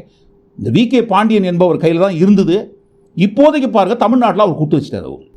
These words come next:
இதை ஒப்பிட்டு தான், இதை குறிப்பிட்டு தான், இதை முன்னிறுத்தி தான் பாருங்க, வி கே பாண்டியன் என்பவர் ஒரு தமிழர்.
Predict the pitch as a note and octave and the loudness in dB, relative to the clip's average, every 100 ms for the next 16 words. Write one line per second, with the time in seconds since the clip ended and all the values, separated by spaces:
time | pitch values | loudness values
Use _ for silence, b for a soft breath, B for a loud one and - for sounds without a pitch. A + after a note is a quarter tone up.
0 | - - G3 A#3 A3+ G#3 G#3 C4 A3 A3 | -20 -2 2 2 2 0 2 -2 0 0
1 | B3+ A#3+ D#4 - G#3+ A3+ A3 F#3 G3 A#3+ | 0 2 0 0 -2 -2 -4 -2 0 0
2 | G#3 F3 E3+ E3+ A3 A#3 G3 F#3+ G#3 E3 | 0 0 2 4 4 2 -2 -4 -4 0
3 | E3+ D3+ A#2+ F#2 F#2+ A#2+ C3+ A3 A3+ A3 | 0 0 -4 -4 -4 -2 0 0 2 0
4 | G3 F#3 G3+ F#3+ F3 D#3+ D#3 D3+ G3+ F#3 | 0 -2 0 0 -2 -4 -2 0 2 0
5 | D3+ F3 G3+ G#3 | 0 0 0 0